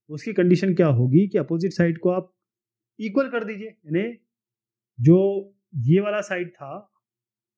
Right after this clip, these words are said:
ये साइड तो इक्वल थे ही, ये साइड इक्वल थे और ये भी इक्वल हो गया। इसका मतलब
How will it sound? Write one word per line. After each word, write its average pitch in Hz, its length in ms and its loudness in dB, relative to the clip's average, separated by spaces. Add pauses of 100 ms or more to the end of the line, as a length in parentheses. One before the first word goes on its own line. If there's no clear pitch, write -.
(1900)
ये 180 160 10
साइड 190 260 -2
तो 226 60 -6
इक्वल 208 340 -4
थे 180 60 0
ही, 170 140 4 (880)
ये 147 80 -8
साइड 175 180 2
इक्वल 180 240 2
थे 139 220 0 (600)
और 175 140 2
ये 202 180 6
भी 254 120 -6
इक्वल 214 240 0
हो 135 140 4
गया। 110 200 -8 (580)
इसका - 180 -6
मतलब 190 520 -2